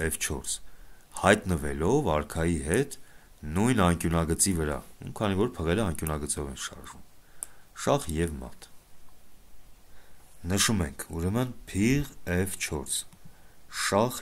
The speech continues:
և սա մատային դիրք է։ Տրամագիր չորսում, եթե ներկենք C երեքից մինչև C յոթ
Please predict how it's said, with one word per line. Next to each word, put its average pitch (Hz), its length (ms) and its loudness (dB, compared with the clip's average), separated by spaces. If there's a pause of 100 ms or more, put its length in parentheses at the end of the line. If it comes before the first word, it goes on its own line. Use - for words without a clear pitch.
և 90 400 2
սա 78 300 0 (180)
մատային 73 480 -4
դիրք 73 240 -8
է։ - 80 -18 (2500)
Տրամագիր 131 640 8 (180)
չորսում, 147 720 6
եթե 95 320 2
ներկենք 95 480 2 (640)
C 107 300 8
երեքից 98 640 6 (1080)
մինչև 92 400 2
C 87 220 4
յոթ 85 260 0